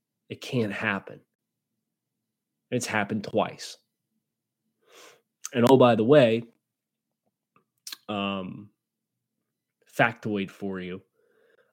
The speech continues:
Uh, there, there are nine teams in the N F L, nine,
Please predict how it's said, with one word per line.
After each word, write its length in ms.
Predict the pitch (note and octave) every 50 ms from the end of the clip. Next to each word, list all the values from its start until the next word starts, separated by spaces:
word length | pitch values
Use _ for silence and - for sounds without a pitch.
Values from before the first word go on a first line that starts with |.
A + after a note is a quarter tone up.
| _
Uh, 220 | - G#2 G#2 G2+ F#2 D2
there, 300 | C3 B2 B2 B2+ B2+ B2+
there 220 | C3 B2 A#2+ A2+
are 60 | G#2+
nine 460 | F#2+ F#2 G2+ A2+ A2+ A#2 C3 C#3+ D3+
teams 380 | D3+ D3 - C#3 C3 C3 B2+ A#2
in 80 | A2+ G#2+
the 100 | G#2 G2+
N 80 | G2+
F 140 | - - -
L, 200 | - - - _ _ _ _ _ _ _ _ _ _
nine, 300 | - G#2 E2+ C#2+ - F2+